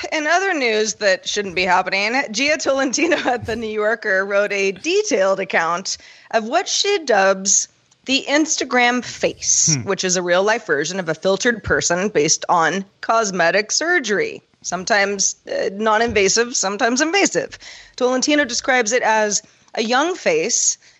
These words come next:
Speaker 1: without pores, with high cheekbones, with cat-like eyes, with long lashes. We all know this face. You see it all the time. The nose is small. The lips are full.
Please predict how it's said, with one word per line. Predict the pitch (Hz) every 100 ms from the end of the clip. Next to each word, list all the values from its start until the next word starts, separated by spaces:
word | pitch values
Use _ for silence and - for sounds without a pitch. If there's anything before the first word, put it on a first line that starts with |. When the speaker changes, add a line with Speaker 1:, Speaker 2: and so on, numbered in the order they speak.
| _
Speaker 1:
without | 190 214 254
pores, | - 311 262 127 50 - -
with | 185
high | 190 262
cheekbones, | - 311 302 190 151 - - - - - -
with | -
cat-like | - 147 160 247 247
eyes, | 294 320 185 82 - - -
with | 170 135
long | 156 208 185
lashes. | 143 139 - 87 - - 156
We | 151 156
all | 165 185
know | 165 160
this | 165 -
face. | - - - - -
You | 147
see | - - 208
it | 214
all | 175 190
the | 180
time. | 175 143 - - - -
The | 202
nose | 208 220 208
is | -
small. | 311 277 165
The | 160
lips | 175 185 254
are |
full. | - 359 247 -